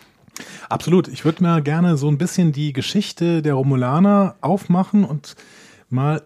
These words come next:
überprüfen. Ich hab mich da so ein bisschen auch, äh, in den Kanon, beziehungsweise auch teilweise sogar in den Beta-Kanon reingearbeitet.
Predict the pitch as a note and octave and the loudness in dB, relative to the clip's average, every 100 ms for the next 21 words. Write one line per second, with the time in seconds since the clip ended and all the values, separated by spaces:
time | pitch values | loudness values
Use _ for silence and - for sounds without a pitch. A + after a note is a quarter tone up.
0 | _ - C3+ B2+ - C#3+ F3+ - G3 C#3+ | _ -6 -4 -4 -4 -4 -2 2 2 2
1 | C3 C3+ C#3 A#2+ B2+ D3 D3+ - B2+ - | -4 -6 -4 -2 -2 0 0 0 -4 -6
2 | _ _ - A#2+ A#2 A#2+ A#2 A2+ - A#2 | _ _ -4 -2 -2 0 0 0 -2 0
3 | D#3 D#3 - D#3+ E3 C#3+ B2+ - - C3+ | 2 2 2 -2 2 2 0 -4 -8 -6
4 | E3 E3+ D3 C#3 D3 C3+ A#2 G#2+ D#3 C3+ | 0 2 2 0 0 0 0 -2 -2 -4
5 | A2+ G2+ F#2+ G2 G#2 - G2+ G#2+ D3 D#3 | -2 -4 -4 -6 -6 -10 -10 -10 -10 -12